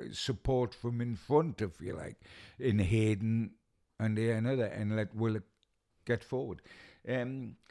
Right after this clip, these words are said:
it doesn't seem to matter what personnel we pick, tactically, we cannot close the back door.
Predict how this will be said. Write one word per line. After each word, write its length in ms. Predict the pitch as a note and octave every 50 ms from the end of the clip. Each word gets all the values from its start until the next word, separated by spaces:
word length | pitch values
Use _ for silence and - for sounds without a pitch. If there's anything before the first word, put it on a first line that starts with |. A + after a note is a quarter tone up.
| _ _ _ _ _ _ _ _ _
it 200 | - E3 - - _ _ _ _ _ _ -
doesn't 360 | G#3 G#3 G3 E3 F#3+ F#3 F3+
seem 340 | - - - F#3 F#3 F3 D#3+ B2+
to 80 | D#3
matter 340 | D3 D3 D#3 D#3+ D3+ - C3
what 380 | A#2 A2+ C3+ E3+ F#3 - - -
personnel 640 | - D3+ C#3 C#3 - - A#2+ A#2+ A#2 A2+ A2 A2+
we 220 | A2 G#2+ G#2+ A2 G#2+
pick, 540 | - _ - - - A#2+ E2 - _ - - _ -
tactically, 880 | - - C3+ D3+ - - - - G#2+ E2+ - - D2+ D2 E2 A2+ A2+ - _ _ _ _ _ _ _ _ _ -
we 220 | - G2 G#2+ G2 - _
cannot 360 | - - C#3 C3+ A#2 E2+ F#2+ F#2+ - _ _ _ _ _ _ - _
close 280 | - A#2 A2+ G#2+ G#2 F2+
the 60 | A2
back 240 | - A#2+ B2 - -
door. 200 | E3 E3+ D#3+